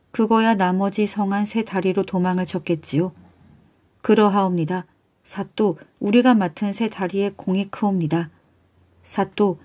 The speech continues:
저희가 맡은 세 다리는 불이 붙은 다리까지 떠매고 갔습니다. 저자가 맡은 다친 다리는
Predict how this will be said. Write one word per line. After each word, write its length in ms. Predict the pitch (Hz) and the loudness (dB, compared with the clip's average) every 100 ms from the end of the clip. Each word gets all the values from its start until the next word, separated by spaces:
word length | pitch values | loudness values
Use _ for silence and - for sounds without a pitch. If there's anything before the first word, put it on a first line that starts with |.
| _ _ | _ _
저희가 420 | - 208 214 233 | 2 4 4 4
맡은 380 | 208 180 - 202 | 2 -2 -4 -4
세 140 | 220 | -4
다리는 480 | 208 185 180 180 190 | -4 -4 -2 -4 -6
불이 240 | - 196 214 | -6 0 0
붙은 520 | 208 156 _ - 190 | 0 -8 _ -4 -2
다리까지 640 | - 175 185 - 180 196 | 0 -2 0 -2 -2 -2
떠매고 420 | 190 208 202 202 185 | -2 -2 -2 -2 -2
갔습니다. 600 | 170 - 151 147 160 160 - _ _ _ | -2 -2 0 2 0 -4 -14 _ _ _
저자가 420 | - 214 233 226 226 | -2 2 4 4 2
맡은 400 | 185 - 208 196 | 0 -4 -4 -4
다친 400 | 190 165 - 196 | -4 -4 -2 -2
다리는 420 | 190 175 170 | 0 0 -2